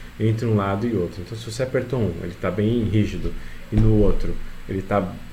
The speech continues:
muito macio, muito fofo, né? Muito macio, você conseguiu apertar bastante, aí um deles tá des-,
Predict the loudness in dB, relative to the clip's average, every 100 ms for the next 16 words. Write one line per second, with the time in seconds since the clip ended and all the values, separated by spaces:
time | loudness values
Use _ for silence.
0 | -4 0 2 0 -4 -8 -10 -16 -6 -4
1 | -4 -6 -4 -4 -4 0 0 0 -4 -2
2 | -2 -2 -6 -6 -8 -6 -4 -6 -10 -12
3 | -12 -8 -6 -6 -10 -14 -8 -4 -2 0
4 | -2 -2 -4 -6 -4 -2 -2 -8 -16 -16
5 | -18 -18 -18 -16 -10 -4 -2 0 -2 -4
6 | -8 -14 -16 -18 -8 -4 0 2 2 0
7 | -4 -4 -4 -6